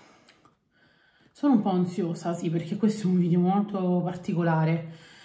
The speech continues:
Avevo già fatto un mezzo video così, ma non è che ho detto tutto quanto, ecco.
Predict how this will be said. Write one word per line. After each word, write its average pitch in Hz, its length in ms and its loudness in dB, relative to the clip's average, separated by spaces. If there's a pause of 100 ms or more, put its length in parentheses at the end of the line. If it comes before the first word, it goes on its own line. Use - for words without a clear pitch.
(200)
Avevo 202 320 2
già 208 140 0
fatto 214 360 -2
un 214 60 6
mezzo 190 260 4
video 185 240 -2
così, 208 300 4
ma 202 140 4
non 202 180 4
è 185 80 0
che 175 80 0
ho 170 60 0
detto 170 360 0
tutto 160 260 -4
quanto, 147 400 -6
ecco. 165 400 -8